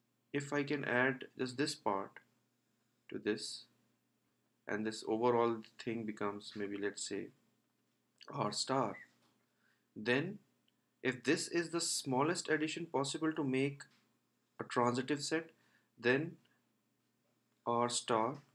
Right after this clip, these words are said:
is the transitive closure of R. Okay, so this is the f-, very informal definition, and I would,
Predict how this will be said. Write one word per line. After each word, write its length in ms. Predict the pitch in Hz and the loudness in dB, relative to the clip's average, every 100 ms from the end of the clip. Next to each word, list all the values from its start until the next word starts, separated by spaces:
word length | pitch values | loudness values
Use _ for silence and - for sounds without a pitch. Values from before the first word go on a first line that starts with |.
| _ _ _ _ _ _ _ | _ _ _ _ _ _ _
is 200 | 117 113 | -4 -2
the 160 | 123 175 - _ _ _ - | -2 -4 -10 _ _ _ -2
transitive 640 | 123 117 117 123 135 135 - - | 0 0 0 0 -2 -4 -16 -4
closure 460 | 110 107 107 143 - _ _ _ _ _ _ - _ _ _ - _ _ _ _ - _ - _ _ _ | 0 0 0 -4 -8 _ _ _ _ _ _ -20 _ _ _ -20 _ _ _ _ -20 _ -20 _ _ _
of 220 | 104 110 - | -2 -2 -4
R. 200 | 80 - - _ _ _ _ _ _ _ _ _ _ _ _ _ _ _ _ _ _ _ _ _ _ _ _ _ _ _ _ _ _ _ _ _ - | -6 -6 -14 _ _ _ _ _ _ _ _ _ _ _ _ _ _ _ _ _ _ _ _ _ _ _ _ _ _ _ _ _ _ _ _ _ -14
Okay, 220 | 104 123 123 _ _ _ - - _ _ _ _ _ _ - _ _ | -10 -12 -14 _ _ _ -14 -14 _ _ _ _ _ _ -20 _ _
so 140 | - | -6
this 160 | 127 131 | -4 0
is 80 | 156 | 0
the 60 | |
f-, 180 | 151 - - - _ _ _ - | -2 -6 -16 -20 _ _ _ 2
very 240 | 127 135 | 4 6
informal 420 | 131 127 120 117 | 4 2 2 2
definition, 380 | 110 104 104 101 | 0 -2 -6 -2
and 80 | 117 | 0
I 60 | 120 | 2
would, 180 | 120 | 0